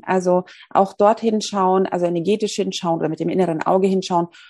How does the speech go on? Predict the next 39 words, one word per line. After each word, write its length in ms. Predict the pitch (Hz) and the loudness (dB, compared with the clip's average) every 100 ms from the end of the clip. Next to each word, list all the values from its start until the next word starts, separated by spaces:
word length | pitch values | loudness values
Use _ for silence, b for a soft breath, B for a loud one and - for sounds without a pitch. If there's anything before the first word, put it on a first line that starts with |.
| B | B
wo 80 | 185 | 0
man 140 | 185 | 2
sonst 280 | 185 185 - | 2 -2 0
nicht 200 | 208 214 | -2 -2
hinschaut. 480 | 175 160 - 151 - | -6 -8 -6 -6 -4
Wie 80 | 165 | -6
du 80 | 175 | -4
vorhin 240 | - 180 | -2 0
gesagt 320 | 185 190 190 | 2 0 -2
hast, 140 | 170 - | -8 -10
man 120 | 170 | -6
tut's 200 | 180 - | -6 -4
in 80 | - | -2
den 100 | 175 | -2
Keller 460 | - 208 185 151 - | 2 4 4 2 -2
oder 160 | 160 | -4
man 160 | 160 160 | -6 -6
bricht's 360 | 170 170 - - | -6 -10 -8 -6
auf 100 | - | -4
den 100 | 202 | -4
Speicher 540 | - 202 202 190 - | 0 2 2 0 -2
oder 220 | 160 170 | 0 0
sonst 320 | 190 214 214 | 0 0 -2
irgendwo. 560 | - 156 151 151 156 196 B B B B | -6 -6 -6 -2 -2 -4 B B B B
Und 200 | 202 185 | -2 2
wirklich, 300 | 240 247 233 | 2 2 -2
dass 160 | 214 202 | -2 -2
man 100 | 190 | -2
sich 200 | 190 - | -2 -2
verbindet. 580 | 185 190 180 151 135 - | 0 2 2 0 -4 -4
Und 140 | 190 | -4
je 220 | 180 226 | -2 0
mehr 440 | 254 233 240 254 240 | 2 0 -2 -4 -4
rote 240 | 196 190 190 | -6 -6 -8
Fäden 320 | - 190 185 | -2 -2 0
man 240 | 165 165 | -2 -2
hat, 160 | 190 - B B _ | -4 -6 B B _
desto 360 | 196 - 202 - | -8 -2 -4 2
unbeweglicher 880 | 233 226 226 202 196 190 185 - | 4 6 4 2 2 0 -2 -2